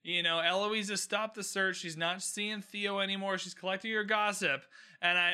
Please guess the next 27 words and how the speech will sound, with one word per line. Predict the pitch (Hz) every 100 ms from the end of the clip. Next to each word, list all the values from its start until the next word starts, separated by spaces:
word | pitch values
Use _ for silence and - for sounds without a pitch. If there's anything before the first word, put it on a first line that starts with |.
| 170
I | 180
put | 214 202
in |
my | 190
notes, | 190 165 - _ _
"Search | - - 381 339
is | 220
over. | 202 196 185
Here | 226 269
we | 240
go. | 190 180
We're | 185
never | 185 233 254
gonna | 233 202
find | 220 208
her." | 160
Wait, | 156 220 339 247 -
what's | 180 302 -
that? | 277 339 -
Penelope | 220 190 240 320 330
stealing | - - 233 254 320 294
defeat | 214 - 220 349
from | - 233
the | 208
jaws | 160 208 214 247 196
of | 170
victory? | 214 214 254 269 254